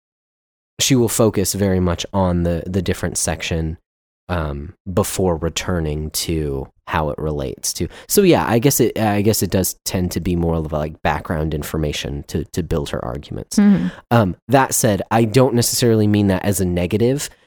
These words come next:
Speaker 1: because I think when, I think she is very astute in the observations that she makes. And so I, I really enjoy, um, what she has to say on the different sections.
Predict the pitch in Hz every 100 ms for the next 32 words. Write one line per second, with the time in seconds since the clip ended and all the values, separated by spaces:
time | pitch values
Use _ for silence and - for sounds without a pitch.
0 | _ - - 104 98 92 - 98 - -
1 | 104 98 98 90 - 104 - - 101 110
2 | - 123 104 117 98 95 95 95 - -
3 | - - 107 95 - - 95 87 - 87
4 | - 101 85 80 78 80 80 - - 85
5 | 82 80 - - - _ _ _ - 110
6 | 98 - 95 - 95 101 95 - 98 98
7 | 101 101 92 85 87 82 - 113 101 87
8 | 80 87 _ _ _ _ - 92 80 71
9 | - _ 101 95 101 - - 85 95 -
10 | 92 - 95 85 90 92 82 78 85 -
11 | - 80 -